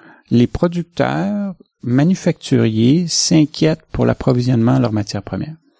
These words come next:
Et donc, il y a, il y a une conscientisation en ce moment qui vient carrément de l'industrie, qui, elle, se rend bien compte de la fluctuation des prix et de la difficulté, euh, ou de l'irrégularité de leur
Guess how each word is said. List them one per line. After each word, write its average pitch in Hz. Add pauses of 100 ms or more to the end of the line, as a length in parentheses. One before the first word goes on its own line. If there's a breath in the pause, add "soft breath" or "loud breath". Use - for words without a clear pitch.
(520 loud breath)
Et 110
donc, 113
il 113
y 107
a, 107
il 113
y 110
a 110
une 113
conscientisation 160
en 139
ce -
moment 123
qui 123
vient 123
carrément 135
de 113
l'industrie, 117 (680 loud breath)
qui, 156
elle, 196
se -
rend 117
bien 120
compte 165 (120)
de 117
la 104
fluctuation 147
des 127
prix 170
et 110
de 107
la 107
difficulté, 127 (640 loud breath)
euh, - (100)
ou 120
de 107
l'irrégularité 127
de 120
leur 101